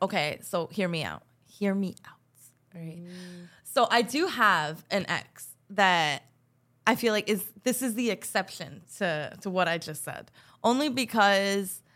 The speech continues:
Speaker 1: like, this one person, like, we dated, and when we, when we broke up, it wasn't, it wasn't because anything, like, bad happened. Like, we didn't actually, like, it, there wasn't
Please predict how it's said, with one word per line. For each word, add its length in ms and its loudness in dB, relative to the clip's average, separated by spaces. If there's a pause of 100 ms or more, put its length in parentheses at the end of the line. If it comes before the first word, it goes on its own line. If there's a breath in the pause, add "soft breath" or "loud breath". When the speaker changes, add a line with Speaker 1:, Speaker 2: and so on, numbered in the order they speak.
(440 soft breath)
Speaker 1:
like, 340 4 (200 soft breath)
this 240 4
one 260 4
person, 640 2
like, 200 -2 (360)
we 160 -4
dated, 540 0
and 140 0
when 140 0
we, 180 0 (160)
when 160 0
we 100 0
broke 280 -4
up, 300 0 (100)
it 180 2
wasn't, 680 -2 (180)
it 80 2
wasn't 460 0
because 280 -2
anything, 340 0
like, 180 -2
bad 240 4
happened. 480 0
Like, 140 -6
we 80 -6
didn't 220 0
actually, 960 -6 (240 loud breath)
like, 140 -2
it, 140 -2
there 160 0
wasn't 360 0